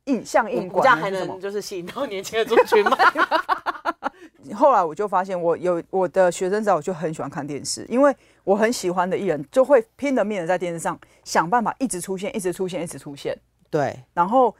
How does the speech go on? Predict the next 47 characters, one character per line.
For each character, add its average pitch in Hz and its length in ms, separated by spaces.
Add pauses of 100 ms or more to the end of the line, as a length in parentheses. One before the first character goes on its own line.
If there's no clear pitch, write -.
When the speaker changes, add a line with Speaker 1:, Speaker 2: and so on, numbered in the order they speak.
(120)
Speaker 1:
后 311 180
来 233 80
才 208 140
发 240 120
现， 233 200 (920)
再 370 220
怎 202 180
么 175 160 (300)
糟 254 300
的 202 120
电 214 220
视 220 160
节 185 220
目 208 160
内 240 200
容 156 240
哦， 156 160
他 277 140
们 240 100
还 180 120
是 - 120 (360)
拼 269 180
了 214 80
命 202 140
去 202 100
上， 220 140
因 269 80
为 294 40
收 277 160
视 277 80
率 262 60
实 214 40
在 226 100
太 302 260
好 180 240
了。 160 240 (340)
Speaker 2:
对 262 280
啊。 220 380
Speaker 1:
你 214 40
看 339 140
那 381 100
个 262 100
以 220 40
前 220 180
整 190 320
人 190 220
的、 202 260